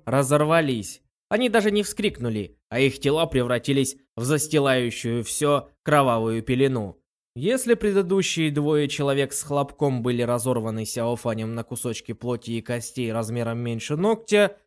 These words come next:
разлетевшиеся во все стороны, то следующие двое нападавших расщепились на частицы меньше пыли и тоньше – чем волос. Сяофан сделал несколько шагов вперед,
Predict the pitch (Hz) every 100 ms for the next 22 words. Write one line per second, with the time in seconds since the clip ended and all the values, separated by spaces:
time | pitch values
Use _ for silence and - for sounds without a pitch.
0 | _ - 180 170 185 190 175 - 165 147
1 | 151 147 143 151 147 - 143 135 127 117
2 | - _ _ _ 208 208 254 247 240 214
3 | 220 214 185 180 180 170 156 160 170 165
4 | - 151 147 147 - 143 147 143 135 135
5 | - 135 - 139 131 151 156 170 147 -
6 | 160 151 196 135 113 104 - _ _ 113
7 | 123 127 139 151 151 117 98 - _ -
8 | 143 147 143 147 110 101 - - _ _
9 | _ - 180 202 247 226 135 143 170 156
10 | 151 147 139 135 131 143 131 127 - 147
11 | 185 180